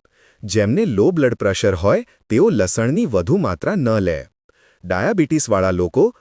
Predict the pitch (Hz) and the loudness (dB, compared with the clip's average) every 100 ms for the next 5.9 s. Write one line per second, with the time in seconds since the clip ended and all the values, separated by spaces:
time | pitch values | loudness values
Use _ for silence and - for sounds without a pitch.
0 | _ 90 90 190 180 95 95 123 226 175 | _ -2 2 2 2 0 0 0 -2 -2
1 | 107 107 98 92 92 - 101 76 65 _ | -4 -2 -2 -2 -6 -6 -6 -6 -10 _
2 | _ _ _ _ - 90 90 196 190 123 | _ _ _ _ -6 -2 2 2 2 0
3 | 123 117 95 90 92 - 214 - _ - | -2 -4 -4 -2 -2 -2 -4 -6 _ -6
4 | 92 - 180 143 156 208 208 101 95 - | -4 -2 0 2 0 0 0 2 0 0
5 | 196 - 143 135 117 104 92 - | -4 -2 -2 -2 -2 -2 -2 -2